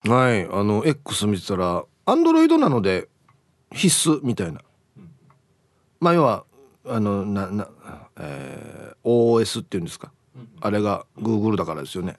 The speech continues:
うん、これぐらいは一応わかるわけよ。これぐらい一応わかるわけよ。うん、はい。はあ、デイジだな、これ。こんにちは、黒島です。こんにちは。アンサーAです。仕事から必須。スマホもGoogle Pixel。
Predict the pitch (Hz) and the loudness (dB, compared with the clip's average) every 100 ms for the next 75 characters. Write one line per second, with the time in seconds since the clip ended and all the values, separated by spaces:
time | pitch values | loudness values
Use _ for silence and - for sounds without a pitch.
0 | _ _ _ 90 90 90 170 127 98 175 | _ _ _ -8 -6 -6 -8 -8 -2 2
1 | 208 233 226 - 95 - 98 80 85 - | 4 4 4 2 0 0 -4 -4 -12 -16
2 | - - - _ _ - 131 170 - 143 | -20 -20 -20 _ _ -12 -10 -6 -8 -10
3 | - - 208 247 247 - 117 - 107 92 | -12 -2 2 4 4 4 2 4 -2 -2
4 | 98 - _ - - - 87 90 82 92 | -10 -18 _ -20 -20 -16 -10 -10 -10 -8
5 | 90 85 - _ _ _ _ _ _ _ | -8 -8 -14 _ _ _ _ _ _ _
6 | _ _ _ - - - - - - _ | _ _ _ -20 -20 -20 -20 -20 -20 _
7 | _ - 98 98 95 92 92 90 92 104 | _ -12 -6 -2 -2 -2 -2 -4 -4 0
8 | 143 151 208 196 156 123 123 123 120 107 | 0 0 2 4 4 2 0 0 0 -2
9 | - 190 226 254 240 - 226 214 254 262 | 2 4 4 4 2 4 2 4 4 4
10 | - - 151 147 160 156 - _ - 214 | 0 2 2 4 4 4 0 _ 0 0
11 | 277 - 190 214 185 131 117 - - - | 2 4 6 6 4 2 0 -2 -6 0
12 | 185 214 185 160 160 160 180 156 - _ | 2 4 4 4 2 2 4 4 2 _
13 | - - - - 226 240 214 220 226 180 | -20 -20 -18 -2 2 6 6 6 6 6
14 | 226 202 208 226 214 220 196 156 | 6 6 4 2 -4 2 4 4